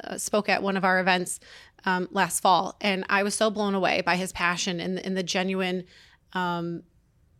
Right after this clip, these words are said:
intelligence that he has for the issues. I mean, he, this was right after the Kavanaugh hearings. Um,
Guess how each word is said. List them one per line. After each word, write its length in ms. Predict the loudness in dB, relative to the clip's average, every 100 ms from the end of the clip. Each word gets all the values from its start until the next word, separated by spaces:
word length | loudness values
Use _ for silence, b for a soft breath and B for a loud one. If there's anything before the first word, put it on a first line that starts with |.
| _
intelligence 680 | -6 -4 0 0 0 -2 0
that 160 | 0 0
he 180 | -2
has 480 | -2 4 4 4 -2
for 240 | -2 0 0
the 120 | 0
issues. 440 | -2 -2 -4 -4 -6
I 80 | -4
mean, 100 | -2
he, 380 | -4 -6 -10 -8
this 160 | -6
was 260 | -6 -8 -6
right 240 | 0 0
after 420 | 2 0 -2 -2
the 80 | -2
Kavanaugh 340 | -2 -4 -2 -2
hearings. 500 | -2 -2 -2 -6 -10 b b b b b 0
Um, 520 | 2 2 0 -4